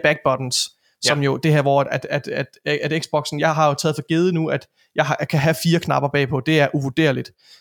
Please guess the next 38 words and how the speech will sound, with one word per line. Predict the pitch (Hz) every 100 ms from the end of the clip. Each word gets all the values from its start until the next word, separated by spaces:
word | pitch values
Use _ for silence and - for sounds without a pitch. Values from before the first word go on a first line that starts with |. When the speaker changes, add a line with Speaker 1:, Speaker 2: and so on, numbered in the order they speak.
| - 143
Speaker 1:
Øh, | 139 135 127
så | 123
jeg | 147
var | 143
rigtig | 156 160
skuffet, | - 170 165
da |
jeg | 139 139
fandt | 143 147
ud | 165
af, | 143 143
at | 135 - - - -
der | 143
kun | - 156
er | 143 143
to | 147 - 349 -
på | 143
DualSense-controlleren. | 147 156 147 139 - 139 - 139 143 143 139 - -
Og | 156
jeg | 156
har | 190
en | 156
teori | - 165 190
om, | 151 143
at |
det | 156
er |
fordi, | 175 190
den | 170
er | 156
så | 208
smal | - 170 180 - -
simpelthen, | 151 143 147 - _ -
at | 156
de | 165
ikke | 170 185
har |
kunne, | 165 - 147 135